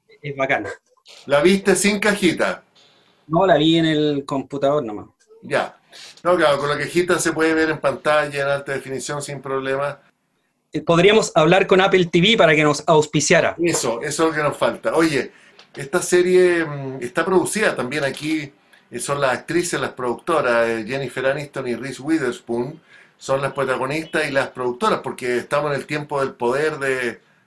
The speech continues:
Speaker 2: de los rostros, ¿ah? Que son los que, los que mueven la industria, las que mueven la industria. Y esta, como dice su nombre, The Morning Show, es un matinal de televisión, el show de la mañana,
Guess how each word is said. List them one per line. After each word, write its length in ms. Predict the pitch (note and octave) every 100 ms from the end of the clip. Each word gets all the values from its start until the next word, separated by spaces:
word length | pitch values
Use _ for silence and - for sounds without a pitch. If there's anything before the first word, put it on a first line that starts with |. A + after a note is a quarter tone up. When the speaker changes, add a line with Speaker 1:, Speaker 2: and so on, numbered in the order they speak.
| _
Speaker 2:
de 100 | B2
los 160 | A#2
rostros, 640 | F3 G3+ - G#2+ G2 - _ _ _ -
¿ah? 180 | B2+ C3+
Que 100 | B2
son 240 | C#3 C#3
los 120 | C3
que, 260 | - B2 A#2+
los 120 | A#2+
que 120 | -
mueven 260 | B2+ E3 D3+
la 60 |
industria, 480 | C#3 C3+ C3 - A#2
las 220 | A#2+ C#3
que 120 | - B2+
mueven 260 | B2 B2
la 80 | A#2
industria. 540 | A2+ A2+ A2 C#3+ D#3+ - - _ -
Y 400 | D3 F#3+ G#3+ - _ _ _
esta, 520 | D3 C#3+ F#3+ G3 F3+
como 200 | D#3+ C3+
dice 220 | C3+ D3 D3
su 140 | D#3+
nombre, 320 | D#3 C#3+ E3
The 100 | D3
Morning 340 | C3 C#3 D3+ D3
Show, 300 | D#3 D#3+ F3
es 80 |
un 160 | D3+ D3+
matinal 500 | D3 C#3 C3+ C3+ D3
de 80 | C#3
televisión, 640 | C3+ C3 B2 - D#3 G#2
el 100 | G#2
show 220 | - C#3
de 80 | C#3
la 100 | C3
mañana, 560 | B2 A#2+ G#2 F2+ B2